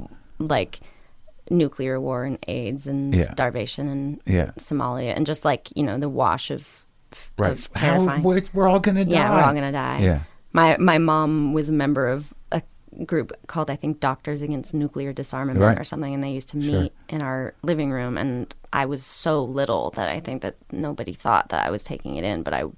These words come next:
Speaker 1: really was. <laughs> So I was
Speaker 2: Oh, my God.
Speaker 1: terrified <laughs> of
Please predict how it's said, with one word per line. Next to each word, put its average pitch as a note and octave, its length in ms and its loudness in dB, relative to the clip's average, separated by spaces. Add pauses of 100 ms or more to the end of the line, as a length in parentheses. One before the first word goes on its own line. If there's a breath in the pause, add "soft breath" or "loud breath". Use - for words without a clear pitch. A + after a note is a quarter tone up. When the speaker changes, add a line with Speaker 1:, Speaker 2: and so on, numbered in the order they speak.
(140)
Speaker 1:
really G#2+ 220 -4
was. D#2 460 -4
<laughs> - 40 -16
So G3 180 4
I F#3+ 60 4
was F#3 180 6
Speaker 2:
Oh, B2+ 120 4
my D#2 180 2
God. F#2+ 280 0
Speaker 1:
terrified E3+ 1040 4
<laughs> F#3 60 4
of - 240 4